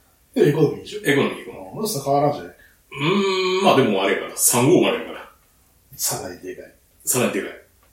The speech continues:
Speaker 2: 飛行機自体がね。
Speaker 1: うん。
Speaker 2: 安かっ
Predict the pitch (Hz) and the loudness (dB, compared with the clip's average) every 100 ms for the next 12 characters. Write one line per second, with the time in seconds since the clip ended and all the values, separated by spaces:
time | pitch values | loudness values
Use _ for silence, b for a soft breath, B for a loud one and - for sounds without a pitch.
0 | _ _ _ - - - - - - - | _ _ _ -6 0 0 0 0 2 0
1 | - 120 117 104 98 - - _ _ _ | -6 -10 -10 -14 -20 -20 -20 _ _ _
2 | 113 110 - - | 0 2 2 -2